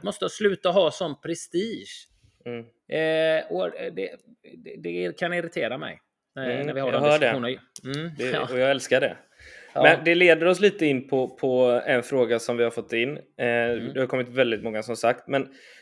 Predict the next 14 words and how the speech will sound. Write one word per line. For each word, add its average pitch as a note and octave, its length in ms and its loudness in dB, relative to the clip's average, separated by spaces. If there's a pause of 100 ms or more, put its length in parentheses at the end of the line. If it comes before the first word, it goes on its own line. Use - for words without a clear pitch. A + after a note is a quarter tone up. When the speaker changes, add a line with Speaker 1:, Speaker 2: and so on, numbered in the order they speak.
(480)
Speaker 2:
det C#3 120 -2
här D3 160 4
med C#3+ 100 0
att C3+ 80 -6
flytta D#3 300 0
upp C#3 240 2
och B2 80 -8
flytta C3 300 -4
ner A2+ 340 0
och A2+ 100 -2
sådär, A2 320 2
beroende A2+ 400 -4
på - 140 -16
fys-, - 720 -8